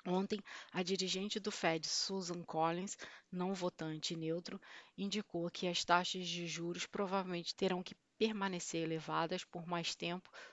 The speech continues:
do que o previsto, ressaltando a necessidade de desaceleração econômica para garantir que a inflação continue em direção à meta de dois por cento. No Reino Unido, o Banco Central da Inglaterra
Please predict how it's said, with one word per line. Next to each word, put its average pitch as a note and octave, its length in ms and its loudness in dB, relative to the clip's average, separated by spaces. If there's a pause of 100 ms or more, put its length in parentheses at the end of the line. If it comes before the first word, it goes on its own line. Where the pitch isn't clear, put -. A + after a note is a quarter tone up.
do F#3 120 -2
que F#3 160 -2
o F3 80 -2
previsto, D#3 560 0
ressaltando E3 680 0
a F3 40 2
necessidade E3 840 -2
de D#3 140 -10
desaceleração F3+ 960 0
econômica D#3+ 580 -4
para F3 180 6
garantir E3+ 560 -2
que - 80 -8
a E3 60 0
inflação E3 540 -2
continue E3 560 -6
em E3+ 100 -6
direção E3 500 0
à E3 60 2
meta D#3 340 -2
de D#3+ 120 -8
dois D#3+ 200 -4
por - 140 -10
cento. D3 320 -8
No G#3+ 80 2
Reino G3+ 320 4
Unido, F#3 400 -2
o B3 100 -4
Banco F#3 280 -2
Central F#3 360 0
da E3+ 120 0
Inglaterra E3+ 640 0